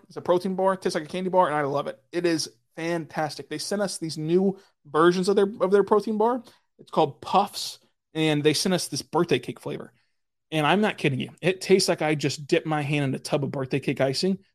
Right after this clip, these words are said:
but listen to these calories. Hundred forty calories, seventeen grams of protein,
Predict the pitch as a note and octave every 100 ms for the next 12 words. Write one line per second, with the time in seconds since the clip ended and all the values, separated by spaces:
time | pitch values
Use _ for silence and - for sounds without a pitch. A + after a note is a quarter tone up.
0 | _ _ D3+ D3 C#3 D#3 D#3+ A3 G3+ -
1 | - F#3 E3 - E3 C#3+ - D#3 C#3 -
2 | - - _ _ _ _ _ _ - G3+
3 | A3+ G3 G3+ F3+ E3 E3+ - - - -
4 | - _ _ - G#3+ G3+ G#3 F#3 E3 D#3+
5 | D3 C3+ B2+ C3+